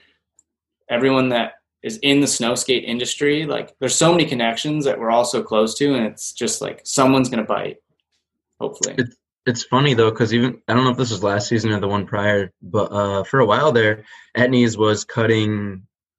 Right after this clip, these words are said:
Speaker 2: the Hawaiian Ambition team, like, a deal on shoes, like,
Speaker 1: Oh,
Speaker 2: letting
Speaker 1: yeah.
Speaker 2: us buy them at cost. So Blay was like, "Hey, if anyone wants to get some Etnies."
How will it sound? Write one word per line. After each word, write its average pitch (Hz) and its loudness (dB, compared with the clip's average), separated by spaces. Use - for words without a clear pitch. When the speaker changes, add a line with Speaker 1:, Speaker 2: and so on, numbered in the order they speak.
Speaker 2:
the 117 -4
Hawaiian 123 4
Ambition 107 -2
team, 104 -4
like, 104 -4
a 95 -2
deal 101 -2
on 92 -6
shoes, 92 -8
like, 95 -2
Speaker 1:
Oh, - 2
Speaker 2:
letting 101 2
Speaker 1:
yeah. 185 0
Speaker 2:
us - -8
buy 104 0
them 104 -4
at 101 -2
cost. 110 -4
So 113 0
Blay 110 2
was 107 2
like, 104 0
"Hey, 139 2
if 131 -2
anyone 123 0
wants 113 -2
to - -14
get 110 -2
some 104 -8
Etnies." 104 -6